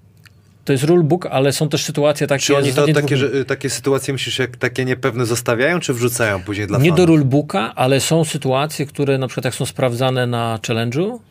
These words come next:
Speaker 1: czyli ten ich
Speaker 2: No.
Speaker 1: taki I C, ten, y, war, <laughs> to, to oni je umieszczają
Speaker 2: Jerek.
Speaker 1: na stronie i można je wszystkie obejrzeć łącznie z decyzją. Y, również
Speaker 2: No tego
Speaker 1: i-,
Speaker 2: nie było wtedy.
Speaker 1: jeżeli jest coś w ostatnich dwóch minutach, no to oni,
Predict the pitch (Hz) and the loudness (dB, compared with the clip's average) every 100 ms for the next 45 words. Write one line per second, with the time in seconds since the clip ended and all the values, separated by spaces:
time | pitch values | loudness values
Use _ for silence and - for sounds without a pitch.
0 | _ - - - - _ - 131 120 113 | _ -20 -20 -20 -20 _ -10 -6 -6 -4
1 | 120 117 - - 117 117 120 117 117 120 | -4 -4 -8 -4 -2 0 -2 -4 -4 -6
2 | - - - 117 - 123 117 117 113 117 | -8 -10 -6 -6 -4 -4 -4 -4 -4 -4
3 | 117 117 107 120 135 190 - - - - | -4 -4 -2 2 2 0 -2 -4 -8 -20
4 | - - 135 131 131 131 135 - 139 147 | -8 0 2 4 4 2 0 -2 -2 0
5 | 151 143 143 143 - 127 123 123 120 - | 0 2 2 2 0 2 2 0 -2 0
6 | 143 156 143 131 131 - - 147 127 143 | 0 2 0 0 0 -2 -2 0 2 2
7 | 139 131 123 127 127 - 117 139 190 240 | 0 -2 -2 -2 -2 -2 -2 0 -2 -4
8 | - - - - - - 127 127 127 127 | -10 -20 -18 -16 -14 -4 0 2 2 0
9 | - 143 156 156 143 - 117 110 92 82 | 0 2 4 4 2 0 -2 -4 -8 -12
10 | 67 - - 131 139 147 147 - 151 123 | -16 -12 -2 2 2 2 2 2 0 0
11 | 127 147 151 131 135 - 131 143 156 165 | 0 0 0 -2 -2 -2 0 0 0 0
12 | 147 131 139 135 139 139 139 139 139 | -2 -4 -2 -2 -2 -2 -2 -2 -4